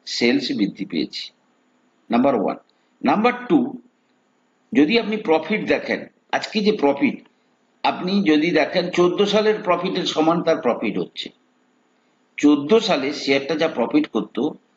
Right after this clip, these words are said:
আজকে তার সেই প্রফিট হচ্ছে, ঠিক আছে? তো মেন হচ্ছে যে ফান্ডামেন্টাল, উম, at least quarterly, quarterly না বাড়ুক, ইয়ারলি ভিত্তিতেও যদি বাড়ে, then also it is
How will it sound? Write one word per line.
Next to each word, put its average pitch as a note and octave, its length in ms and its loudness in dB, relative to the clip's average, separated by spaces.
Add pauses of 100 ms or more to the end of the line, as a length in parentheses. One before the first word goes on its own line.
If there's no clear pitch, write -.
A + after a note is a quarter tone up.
(120)
আজকে A2 400 -6
তার C#3+ 200 0
সেই A#2+ 280 2
প্রফিট A2+ 420 -4 (520)
হচ্ছে, B2+ 460 -2 (760)
ঠিক A#2 120 -4
আছে? C3 280 -2 (520)
তো - 380 2 (200)
মেন D#3 460 2
হচ্ছে G#3 340 -4
যে F3+ 400 2 (340)
ফান্ডামেন্টাল, B2+ 1080 -2 (840)
উম, G#2+ 280 4
at C#3 460 -4
least F3 300 -2
quarterly, A3+ 520 2
quarterly G#3+ 680 2
না E3+ 160 2
বাড়ুক, A2+ 300 -2 (560)
ইয়ারলি A3 500 4
ভিত্তিতেও A#3 600 2
যদি F3+ 240 0
বাড়ে, G#2 380 -2 (480)
then F#3 180 4
also F3+ 400 0
it A#2+ 80 -4
is C#3+ 220 -2